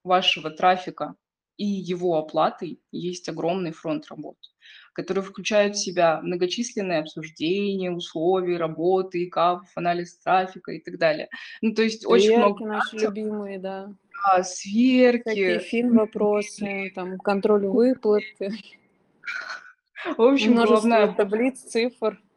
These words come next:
Speaker 2: и всего прочего.
Speaker 1: Поэтому, м, поэтому, да, многие выбирают всё-таки лить через, а, партнёрские программы, потому что это всё-таки намного легче,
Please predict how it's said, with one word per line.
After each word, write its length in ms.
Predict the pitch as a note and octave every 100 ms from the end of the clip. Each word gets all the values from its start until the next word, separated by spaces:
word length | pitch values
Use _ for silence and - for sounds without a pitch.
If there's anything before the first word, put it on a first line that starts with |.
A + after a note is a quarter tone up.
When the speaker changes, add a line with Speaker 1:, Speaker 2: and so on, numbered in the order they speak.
| _ - -
Speaker 2:
и 80 | G3
всего 280 | - G3+ G3
прочего. 540 | - G3 F#3+ G#3+ F#3+ - _ _ - - - - - _ _ _
Speaker 1:
Поэтому, 1080 | G3+ G3 G#3+ G#3 A3 A3 G#3+ G#3 G3+ F#3 - - _ _
м, 600 | - G#3 G3+ G3+ G3 F3+ - -
поэтому, 400 | A3+ C4+ C4+ G#3+
да, 280 | G3 E3 -
многие 380 | G3 A#3 A3 G3+
выбирают 400 | F3+ F#3 G3+ G#3
всё-таки 300 | - - F3+
лить 180 | G3 F#3
через, 440 | - F3+ E3 E3+
а, 180 | E3 E3
партнёрские 540 | D#3+ - G3 G3 - -
программы, 560 | - F#3 B3 D#4 - _
потому 300 | _ F#3 F#3
что 220 | G3 - D3+
это 260 | - G3+
всё-таки 440 | F#3 - G#3 - E3+
намного 400 | D#3+ E3 A3 G#3
легче, 540 | D#3+ D3+ D3+ - A3